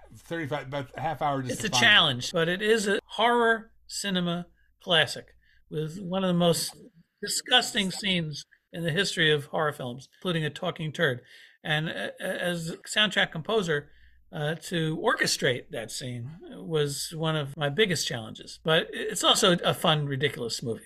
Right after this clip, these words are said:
Speaker 2: The, the lighting's kinda dark. I think you're right, a, a musical <laughs> version of I Bought a Vampire Motorcycle, likely to be a surefire hit.
Speaker 1: What were your two,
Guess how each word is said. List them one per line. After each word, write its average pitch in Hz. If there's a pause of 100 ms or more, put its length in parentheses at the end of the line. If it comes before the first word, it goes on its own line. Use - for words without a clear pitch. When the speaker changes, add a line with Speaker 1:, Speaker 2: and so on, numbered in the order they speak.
Speaker 2:
The, 190
the 180
lighting's 214
kinda 175
dark. 135
I 175
think 180
you're 175
right, 180
a, 175
a 170
musical 202
<laughs> 170
version -
of 151
I 156
Bought 151
a 147
Vampire 147
Motorcycle, 135
likely 175
to 156
be 147
a 143
surefire 131
hit. - (600)
Speaker 1:
What 202
were 262
your 240
two, 196